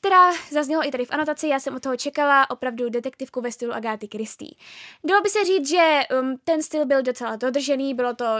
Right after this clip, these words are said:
že se tam vlastně pátralo po tom pachateli a bylo to ve velkém domě a vypadalo to celé tak, um, vlastně, jako kdyby to bylo ze starší doby.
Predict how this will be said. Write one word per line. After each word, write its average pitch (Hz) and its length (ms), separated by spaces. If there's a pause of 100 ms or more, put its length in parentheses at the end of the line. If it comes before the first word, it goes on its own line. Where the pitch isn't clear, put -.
že 226 180
se - 60
tam 240 120
vlastně 233 280
pátralo 277 400
po 233 100
tom 208 180
pachateli 247 640
a 220 200 (200)
bylo 240 180
to 220 100
ve 220 100
velkém 226 380
domě 294 580 (240)
a 247 100
vypadalo 233 380
to 233 80
celé 240 260
tak, 240 140 (800)
um, 233 260
vlastně, 247 420 (340)
jako 262 160
kdyby 254 200
to 262 80
bylo 247 200
ze 247 100
starší 233 360
doby. 294 380